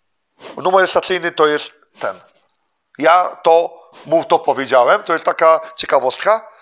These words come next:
I mówi, "Wiesz co, Mariusz, jesteś pierwszy, który to zauważył." Mówi, tak ten gołąb się przyczynił do mojej hodowli, że każde auto, jakie mam, zamawiam sobie o tej numerze rejestracyjnym. Także to jest taka ciekawostka, że spojrzałem, mówię,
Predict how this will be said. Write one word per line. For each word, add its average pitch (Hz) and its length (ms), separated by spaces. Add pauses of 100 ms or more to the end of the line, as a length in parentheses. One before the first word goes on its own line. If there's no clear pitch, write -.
(120)
I 151 120
mówi, 135 220
"Wiesz 165 160
co, 180 140
Mariusz, 170 540
jesteś 143 320
pierwszy, 185 320
który 160 220
to 156 100
zauważył." 120 600 (240)
Mówi, 123 200 (340)
tak 185 240
ten 147 200
gołąb 170 280
się - 120
przyczynił 156 560 (320)
do 139 180
mojej 151 300
hodowli, 143 460 (420)
że 151 240 (180)
każde 190 360
auto, 180 300
jakie 151 260
mam, 190 240 (180)
zamawiam 165 400
sobie 151 200
o - 80
tej 170 180
numerze 139 360
rejestracyjnym. 131 600 (300)
Także 123 360 (200)
to 160 60
jest 160 120
taka 165 180
ciekawostka, 135 640
że 123 280 (440)
spojrzałem, 180 480
mówię, 175 280